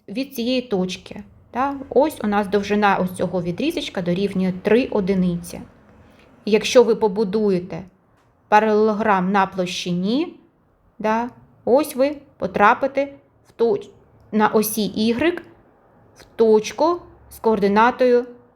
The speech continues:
три. Y в нас дорівнює три. І ви отримали точку А один, яка лежить, ну, як на підлозі вона лежить. І у ц-, у цієї точки А координата Х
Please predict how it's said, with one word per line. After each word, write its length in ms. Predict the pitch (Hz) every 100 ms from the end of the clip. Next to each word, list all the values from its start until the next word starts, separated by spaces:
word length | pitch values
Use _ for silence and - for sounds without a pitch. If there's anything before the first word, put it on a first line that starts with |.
| _ -
три. 320 | 190 180 165 - -
Y 360 | 226 311 302 294
в 40 |
нас 200 | 202 190
дорівнює 580 | 180 185 196 226 196 202
три. 360 | - 185 170 175 - - _ - - _ _ - - - - - -
І 100 | -
ви 160 | 247 370
отримали 840 | - 302 285 269 233 226 214 208 208 _ _
точку 460 | 285 349 349 247 -
А 180 | 254 302
один, 600 | - 240 180 190 196 233 -
яка 320 | 208 226 262
лежить, 540 | 262 240 202 226 - - _ _ _ _
ну, 100 | 240
як 200 | 202 170
на 100 | 196
підлозі 500 | 180 185 175 175 185
вона 260 | 220 226 226
лежить. 500 | 233 220 226 226 - -
І 100 | 226
у 40 |
ц-, 140 | 233 -
у 120 | 240
цієї 360 | 233 262 349 359
точки 420 | 285 285 - 240 220
А 220 | 240 311 - - -
координата 640 | 240 233 247 233 214 220
Х 460 | 214 196 180 -